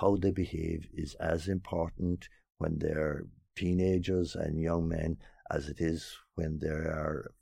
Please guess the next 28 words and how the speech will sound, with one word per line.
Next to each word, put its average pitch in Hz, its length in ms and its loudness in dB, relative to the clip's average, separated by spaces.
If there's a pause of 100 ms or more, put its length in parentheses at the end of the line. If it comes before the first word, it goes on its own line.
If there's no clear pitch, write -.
(360)
parents 82 540 -2
and 80 220 -2
adults, 80 540 -2 (580)
so 95 500 2
that 92 220 4
they 95 140 6
will 87 160 6
recognize 90 1040 2 (480)
that 82 200 -2
if 104 200 2
they're 90 360 6 (200)
fathers 87 440 4
of 82 200 -2
daughters, 80 680 0 (380)
that 78 180 -4
they 87 180 2
don't 90 400 2
want 82 280 0
their 82 180 0
daughters 80 540 -2
to - 120 -12
grow 82 240 -2
up - 140 -4
in 80 100 0
a 80 60 -4
world 78 540 -2 (480)
where - 140 0
there 80 200 0